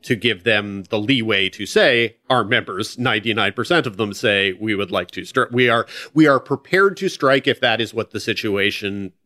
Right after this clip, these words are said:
requires, if we are unable to get the deal that we want.'" So again, this is not a, the actors are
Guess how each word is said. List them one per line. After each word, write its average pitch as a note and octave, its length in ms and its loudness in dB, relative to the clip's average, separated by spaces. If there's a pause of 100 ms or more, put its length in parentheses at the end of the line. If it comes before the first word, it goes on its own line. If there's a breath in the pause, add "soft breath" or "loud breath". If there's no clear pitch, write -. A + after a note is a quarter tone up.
requires, F#2+ 720 0
if F2+ 160 -8
we G2 100 0
are F2 160 0
unable F2+ 380 -2
to - 80 -20
get - 220 -4
the - 40 -14
deal D3 200 4
that F#2 160 -4
we F2+ 80 -6
want.'" - 280 -14
So G#2 460 0
again, G#2 460 -2
this F#2+ 160 -8
is G2+ 160 -8
not G2+ 200 2
a, G2 300 2 (560 loud breath)
the A#2+ 140 2
actors G#2 340 -4
are G#2+ 220 -4